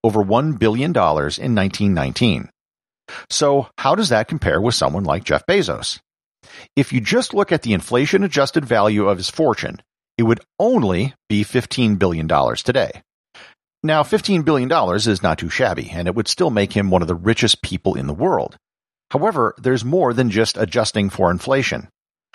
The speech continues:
Back in nineteen nineteen, his net worth was about three percent the value of the entire gross domestic product of the United States. That much today would be around six hundred billion dollars, making him far wealthier than Jeff Bezos.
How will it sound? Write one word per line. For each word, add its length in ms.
Back 240
in 80
nineteen 340
nineteen, 540
his 320
net 220
worth 440
was 140
about 340
three 300
percent 500
the 100
value 580
of 100
the 140
entire 420
gross 340
domestic 440
product 440
of 120
the 60
United 400
States. 540
That 260
much 320
today 440
would 200
be 140
around 320
six 300
hundred 360
billion 300
dollars, 460
making 260
him 160
far 420
wealthier 440
than 140
Jeff 220
Bezos. 540